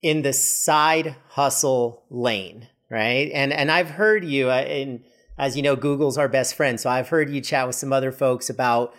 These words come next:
how I believe it wasn't until the money was coming in that that's when you officially said,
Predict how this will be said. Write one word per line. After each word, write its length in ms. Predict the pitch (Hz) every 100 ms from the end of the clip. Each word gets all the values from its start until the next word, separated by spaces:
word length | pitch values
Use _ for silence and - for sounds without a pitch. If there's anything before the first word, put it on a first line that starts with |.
| - _
how 320 | 139 131 131
I 140 | 127
believe 340 | 127 135 151 151
it 80 | 139
wasn't 280 | 147 143
until 340 | 139 131 151 139
the 120 | 135
money 300 | 127 156 175
was 180 | 156 131
coming 380 | - 156 135 147
in 440 | 220 117 120 175 - _ _
that 240 | 131 131 -
that's 360 | 165 196 208
when 120 | 185 160
you 120 | 165
officially 420 | 151 156 - 151
said, 380 | 131 147 135